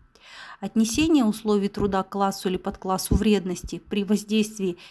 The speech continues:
неионизирующих излучений осуществляется путем сопоставления фактических значений параметров неионизирующих излучений с нормативными значениями параметров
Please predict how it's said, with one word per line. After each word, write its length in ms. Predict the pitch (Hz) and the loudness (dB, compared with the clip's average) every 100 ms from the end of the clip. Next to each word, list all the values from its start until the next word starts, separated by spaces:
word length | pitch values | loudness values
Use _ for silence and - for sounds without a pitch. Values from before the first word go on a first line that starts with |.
| _ | _
неионизирующих 1400 | 202 220 208 - 214 196 185 175 - 175 170 220 220 262 269 | 2 4 4 0 -2 -2 -2 -4 -6 -6 -2 -2 -2 -4 -2
излучений 720 | 247 254 262 262 247 240 233 - - - | 0 0 0 0 2 2 -2 -8 -20 -12
осуществляется 920 | 190 - 214 214 208 208 254 285 - | -8 -6 -4 -6 -4 -4 -2 -2 -4
путем 380 | 214 214 233 214 | -4 -4 0 0
сопоставления 880 | - - 262 - 254 220 208 180 170 | 0 -4 -6 -2 0 4 2 2 -4
фактических 800 | - 226 - 214 180 - - 170 | -4 -6 -4 -6 -6 -10 -10 -6
значений 560 | 190 180 - 302 349 | -6 -4 0 2 2
параметров 720 | 311 240 240 233 226 208 202 - - - | 0 -2 0 2 0 -2 -6 -10 -20 -8
неионизирующих 1300 | 208 220 214 220 214 208 220 196 202 196 185 - 190 - | 0 2 2 0 2 4 4 4 0 0 -2 -6 -6 -6
излучений 680 | 202 202 202 202 185 180 - - - | -2 -2 -2 -6 -6 -8 -10 -20 -20
с 120 | - 262 | -6 2
нормативными 760 | 269 320 - 226 220 220 214 | 4 4 2 -2 2 4 4
значениями 800 | 190 190 190 - 196 185 175 170 170 | 2 -2 -4 -6 -4 -4 -2 -4 -6
параметров 640 | 170 180 233 269 262 240 | -8 -2 2 2 2 -4